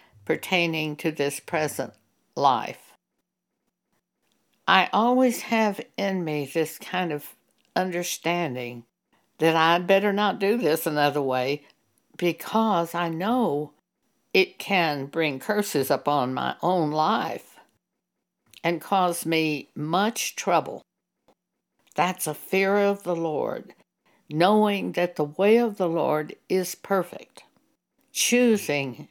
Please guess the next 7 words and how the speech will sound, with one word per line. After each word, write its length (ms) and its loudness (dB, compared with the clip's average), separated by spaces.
His 500 2
way. 340 -8
And 180 -2
it 140 -4
says, 460 0
"And 240 -6
depart 560 -2